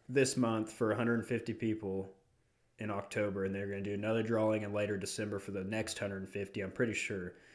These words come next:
And, uh, basically, you're gonna get sent a package with some vials in it, and whenever you kill a duck, you cut the tongue off and put it inside the vial, and you send in a total of five ducks, I believe,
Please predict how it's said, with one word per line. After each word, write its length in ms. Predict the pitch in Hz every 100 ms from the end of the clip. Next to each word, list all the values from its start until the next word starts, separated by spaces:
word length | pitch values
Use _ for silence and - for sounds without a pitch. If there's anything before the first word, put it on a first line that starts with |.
| - _ _ _ -
And, 340 | 101 98 95
uh, 340 | 92 90 82 80 - _ _ _ _ _ _ _
basically, 400 | 135 127 - 131
you're 160 | 123 123
gonna 180 | 120 120
get 160 | 117
sent 220 | - 123 110
a 40 |
package 640 | - 117 117 120 113 -
with 600 | 113 107 104 98 - - - _ _ -
some 220 | 113 101
vials 480 | 110 120 117 117 117
in 160 | 113
it, 260 | 117 117 - -
and 420 | 110 104 101 101
whenever 300 | 110 117 113
you 140 | 110
kill 220 | - 123
a 20 | 110
duck, 360 | 117 117 110
you 80 | 110
cut 200 | - 113
the 80 | 110
tongue 260 | - 113
off 240 | 110 110 110
and 80 | 104
put 140 | 107
it 80 | 107
inside 260 | - 107
the 60 | 98
vial, 380 | 98 104 101 101
and 280 | 101 98 -
you 140 | 117 107
send 260 | - 113
in 80 | 110
a 60 | 101
total 300 | 117 110 98
of 100 | -
five 300 | 107 104 104
ducks, 300 | 101 - 101
I 80 |
believe, 460 | 92 98 101 101